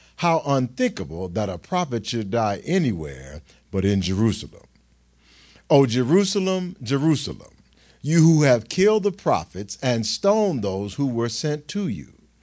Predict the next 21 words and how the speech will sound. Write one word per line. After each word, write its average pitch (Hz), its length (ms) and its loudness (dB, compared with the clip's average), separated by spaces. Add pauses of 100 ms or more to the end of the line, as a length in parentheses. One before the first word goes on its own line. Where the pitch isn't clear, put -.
(440)
How 170 260 0
often 123 600 -2
I 95 100 -4
would 104 140 -4
have 101 200 -4
gathered 131 420 0
your 139 200 0
children 85 720 -4 (380)
as 123 240 2
a 101 120 -2
hen 135 340 -2
gathers 120 420 0
her 123 140 -2
brood 120 300 -2
under 107 260 0
her 101 180 -2
wings, 71 680 -4 (360)
and 104 200 -2
you 123 160 2
refused. 98 1120 -6 (420)
Look, 156 440 0